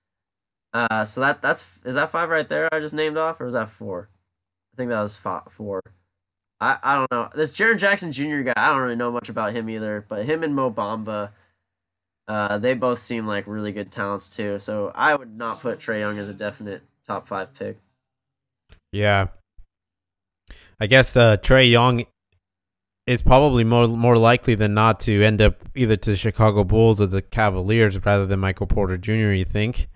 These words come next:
Speaker 1: Yeah, no, I, I can see the Cavs drafting him for sure.
Speaker 2: Yeah. I think if you're the
Speaker 1: They
Speaker 2: Cavs,
Speaker 1: <laughs>
Speaker 2: why not?
Speaker 1: Right.
Speaker 2: I mean
Speaker 1: Yeah, they're, they're gonna need some, someone to at least give them some semblance of a superstar if LeBron James leaves. And if,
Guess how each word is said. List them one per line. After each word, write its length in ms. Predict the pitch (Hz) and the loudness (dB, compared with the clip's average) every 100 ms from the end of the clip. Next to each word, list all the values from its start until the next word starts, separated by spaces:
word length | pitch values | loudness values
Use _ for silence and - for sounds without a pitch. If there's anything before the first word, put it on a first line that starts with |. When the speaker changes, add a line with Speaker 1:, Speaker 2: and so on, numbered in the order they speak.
| _ _ _ _ _ | _ _ _ _ _
Speaker 1:
Yeah, 340 | 127 127 120 117 123 | -2 0 0 -2 -2
no, 80 | |
I, 160 | 120 131 | 0 0
I 120 | 123 156 | 0 -2
can 120 | 226 | -2
see 120 | 254 | -2
the 100 | 220 | -4
Cavs 380 | - 131 131 - | 0 0 0 -2
drafting 420 | 123 117 117 123 | -2 -2 -2 -6
him 220 | 117 113 | -4 -6
for 180 | 107 117 | -10 -12
sure. 380 | 110 123 117 117 _ _ _ _ _ _ _ _ _ | -6 -2 -2 -4 _ _ _ _ _ _ _ _ _
Speaker 2:
Yeah. 340 | - 104 101 95 - _ _ _ _ _ - | -2 2 2 0 -6 _ _ _ _ _ -10
I 80 | 110 | -6
think 160 | 175 | -4
if 120 | 190 | -4
you're 120 | 190 147 | -4 -2
the 60 | |
Speaker 1:
They 40 | 143 | 2
Speaker 2:
Cavs, 360 | 147 170 131 | 4 4 2
Speaker 1:
<laughs> 60 | - | -2
Speaker 2:
why 200 | 123 131 | -2 -2
not? 420 | 123 143 117 - - _ _ _ _ _ - | 0 2 0 -2 -20 _ _ _ _ _ -2
Speaker 1:
Right. 240 | 120 120 117 | 0 2 4
Speaker 2:
I 60 | |
mean 140 | 127 120 | 6 6
Speaker 1:
Yeah, 120 | 127 | 4
they're, 220 | 135 131 | 2 -2
they're 140 | 147 | -2
gonna 120 | 170 180 | -2 -2
need 160 | 170 | -2
some, 300 | - 156 147 | 0 0 0
someone 540 | - 180 190 190 185 165 | 0 0 2 0 0 -2
to 340 | 160 151 104 | 0 0 -2
at 80 | 143 | -4
least 280 | 156 160 - | -4 -4 -2
give 200 | 156 131 | -2 -2
them 160 | 139 | -6
some 320 | 135 143 143 | -4 -2 -2
semblance 640 | 143 - 151 143 139 127 131 | -6 -2 -2 -2 -4 -4 -6
of 100 | 120 | -6
a 60 | |
superstar 760 | 117 127 117 117 113 - 117 107 | -8 -10 -8 -8 -8 -4 -2 -2
if 80 | 110 | -4
LeBron 380 | 110 110 107 | -10 -6 -6
James 340 | 107 110 110 98 | -6 -8 -10 -10
leaves. 220 | 107 98 | -12 -10
And 140 | 110 | -4
if, 140 | 156 | -4